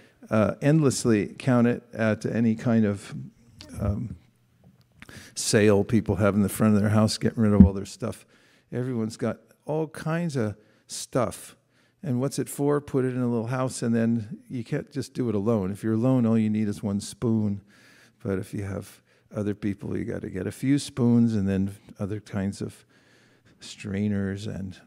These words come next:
pots and so forth. And all that goes towards, "Oh, I wanna have a, a loving relationship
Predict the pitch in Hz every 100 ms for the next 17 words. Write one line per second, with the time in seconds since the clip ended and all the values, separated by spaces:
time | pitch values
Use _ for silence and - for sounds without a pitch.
0 | 127 - 117 - - - 113 107 113 104
1 | - 98 92 - _ _ _ _ _ _
2 | _ - - 123 117 113 - - - 127
3 | 135 131 123 127 - - - 127 147 160
4 | 208 - 143 131 123 - - - - _
5 | _ _ 160 160 123 123 131 139 131 120
6 | 123 - - - 113 107 - - _ _
7 | 151 120 107 113 117 123 139 165 - -
8 | 127 -